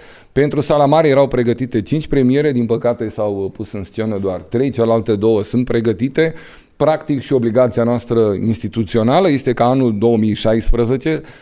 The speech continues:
în privința spectacolelor de teatru, să înceapă cu aceste două spectacole, e vorba de Fata fără zestre în regia lui Radu Ghilaș și O noapte furtunoasă în regia lui Bogdan Ulmu. Ne cerem scuze și de la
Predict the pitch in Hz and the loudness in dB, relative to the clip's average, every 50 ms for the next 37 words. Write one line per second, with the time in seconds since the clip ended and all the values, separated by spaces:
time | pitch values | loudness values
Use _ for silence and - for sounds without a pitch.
0 | - - - 117 123 117 113 107 123 127 120 - 123 113 - - 117 110 101 - | -16 -6 -2 0 2 2 2 2 2 0 2 2 0 0 0 0 -2 -2 0 0
1 | 139 - - 143 131 123 110 104 110 95 - 131 139 131 156 151 139 - 160 151 | 0 2 2 2 2 2 2 0 -2 0 0 -2 -2 -2 -4 -6 -6 -2 0 0
2 | 143 135 120 - 147 151 147 139 127 - - 139 123 113 - 131 123 - - 117 | 0 0 2 2 2 2 2 0 -4 0 0 0 0 0 -2 -6 -6 -2 -2 -2
3 | 113 104 120 117 113 107 - - 101 95 92 - 127 127 - 131 123 117 101 117 | 0 2 2 2 2 2 0 -2 -6 -6 -2 -2 -2 -2 -2 -2 -2 -2 0 -2
4 | 120 113 113 110 104 104 110 110 110 110 - - - - - - - - 139 135 | -2 0 0 0 0 0 -2 -2 -4 -6 -10 -18 -20 -20 -20 -10 -2 0 0 0
5 | - 131 120 - 123 117 113 98 104 123 117 - - 113 113 113 107 101 104 98 | 0 0 -2 0 0 0 0 0 0 -2 -2 -2 -4 -4 -4 -2 -2 -4 -4 -4
6 | 92 98 113 107 104 101 101 107 104 101 104 104 95 98 110 104 101 101 101 - | -2 -2 -2 -2 -2 -2 -2 0 -2 -2 -2 -4 -4 -2 -2 -2 -2 -2 -4 -8
7 | - - - - - - - _ - - - - 113 113 120 120 117 - 110 92 | -14 -20 -20 -20 -20 -20 -20 _ -20 -12 -6 -2 -2 0 0 0 -2 -4 -6 -4
8 | - 104 95 - 107 107 113 113 - - 104 104 107 101 95 110 104 104 104 101 | -4 -4 -2 -2 -2 0 0 -2 -2 -2 -2 -2 -2 0 0 0 0 0 0 0
9 | 95 104 101 95 107 101 104 104 113 131 135 139 139 139 131 110 101 - 117 113 | -2 -2 -2 0 0 0 0 0 0 0 0 0 0 0 0 -2 -2 -2 -2 -2
10 | 113 107 - - 120 123 113 117 110 104 - 101 98 107 104 104 101 101 98 95 | -2 -2 -4 -6 -4 -4 -2 -2 -4 -4 -6 -8 -6 -4 -2 -2 -2 -2 -2 -4